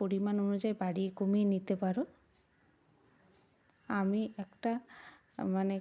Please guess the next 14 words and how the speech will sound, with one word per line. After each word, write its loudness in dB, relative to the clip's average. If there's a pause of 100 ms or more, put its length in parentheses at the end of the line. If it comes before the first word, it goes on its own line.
(100)
খুব -14 (540)
গ্রেভিও 6
না, 0 (160)
আবার -2 (140)
খুব -2 (520)
পাতলাও 0
না, 2 (100)
এরকম 0 (300)
জল 2 (160)
অ্যাড 0 (120)
করেছি -4 (100)
এর 2
মধ্যে। -4 (2250)
দিয়ে 6